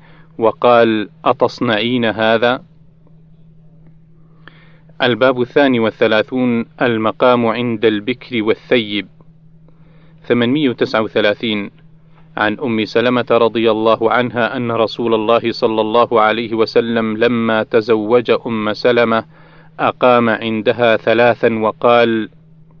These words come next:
"إنه ليس بك على أهلك هوان، إن شئت سبعت لك،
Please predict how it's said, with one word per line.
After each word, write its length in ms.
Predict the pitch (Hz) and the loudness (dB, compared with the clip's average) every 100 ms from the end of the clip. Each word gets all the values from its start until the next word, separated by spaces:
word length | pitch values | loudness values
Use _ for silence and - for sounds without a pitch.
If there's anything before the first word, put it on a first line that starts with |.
| - _ - - - - - - - - - - - | -20 _ -20 -20 -20 -20 -20 -20 -20 -20 -20 -20 -2
"إنه 720 | 170 123 120 127 123 123 120 - | 0 2 2 2 2 2 0 -4
ليس 460 | 151 127 135 113 - | 0 2 2 0 -4
بك 340 | 117 127 127 | -2 -4 -2
على 520 | 131 113 107 120 117 123 | 0 0 2 4 4 2
أهلك 560 | 143 120 117 113 127 104 | -2 -2 -2 -4 -6 -2
هوان، 540 | 117 120 120 113 131 - - - - - - - - - - - - | 2 4 2 -2 -8 -16 -20 -20 -20 -20 -20 -20 -20 -20 -20 -20 -6
إن 200 | 160 143 | -2 0
شئت 400 | 131 - - 127 143 135 131 | 0 -2 -2 -2 -2 0 -2
سبعت 640 | - - 131 113 135 123 - | -4 0 0 2 0 2 -2
لك، 560 | 117 127 131 135 127 | 0 0 -2 -4 -4